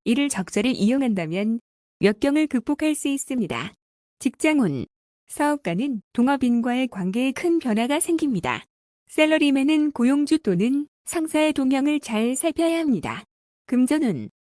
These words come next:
급히 서두르면 안 됩니다. 장기적인 계획이 필요합니다. 인내심을 가지고 장기적으로 투자한다면 좋은 결과를 얻을 수 있습니다. 연애운,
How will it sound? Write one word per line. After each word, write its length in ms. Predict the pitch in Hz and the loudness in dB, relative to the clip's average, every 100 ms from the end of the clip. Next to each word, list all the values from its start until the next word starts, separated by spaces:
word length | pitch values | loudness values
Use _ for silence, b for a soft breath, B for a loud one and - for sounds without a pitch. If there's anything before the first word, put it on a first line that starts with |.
| _ - | _ -2
급히 300 | 262 254 277 | -2 0 -4
서두르면 580 | - 339 320 285 277 240 | -2 -2 0 2 0 0
안 180 | 175 | -2
됩니다. 500 | 202 294 214 147 139 - _ _ _ - | 0 0 -2 -4 -10 -12 _ _ _ -8
장기적인 640 | - 202 226 262 277 294 | -2 0 2 2 2 0
계획이 440 | 269 247 269 269 294 | 0 0 0 -2 -2
필요합니다. 720 | 339 349 339 247 143 135 160 - _ _ _ | 0 0 0 -2 -2 -4 -4 -8 _ _ _
인내심을 580 | 190 233 294 285 285 285 | 2 4 4 2 0 0
가지고 460 | 254 214 226 269 285 | 0 -4 0 2 2
장기적으로 680 | 247 214 240 233 214 233 277 | 2 0 0 -2 -2 -2 -2
투자한다면 920 | - 359 359 285 226 202 254 170 110 _ _ _ _ - | -2 0 0 0 0 -2 -2 -4 -8 _ _ _ _ -2
좋은 340 | 247 277 285 | 2 4 2
결과를 520 | 262 233 233 240 262 | 0 -2 0 0 0
얻을 300 | 202 185 294 | 0 0 -2
수 140 | 294 277 | 0 0
있습니다. 680 | 160 - 254 208 - 113 208 _ _ _ - | 0 -2 -2 -2 -4 -8 -10 _ _ _ -2
연애운, 580 | 165 202 240 170 139 | 0 2 0 -2 -4